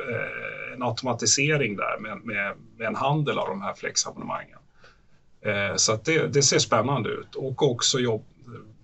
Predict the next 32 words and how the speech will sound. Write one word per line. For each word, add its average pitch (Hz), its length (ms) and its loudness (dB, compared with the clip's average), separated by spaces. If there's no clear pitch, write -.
jobba 117 320 0
med 110 120 -2
det 104 180 2
som 104 160 -2
du 101 140 -2
var 120 120 2
inne - 200 -2
på - 220 -6
här - 120 -6
med 50 140 -8
D 50 120 -4
L 50 120 -2
R, - 320 -4
att - 320 -14
kunna 107 220 -2
mäta 113 480 2
hur 104 340 -4
hårt - 280 -6
belastade - 520 -2
våra, - 320 -6
eh, 107 100 -6
ledningar 110 460 0
är 123 280 2
i 107 40 2
realtid 107 560 -4
genom 104 200 -8
att 104 100 -8
mäta 110 380 -2
hur 101 120 -2
varma 113 380 2
de 123 140 -2
blir, 107 320 -2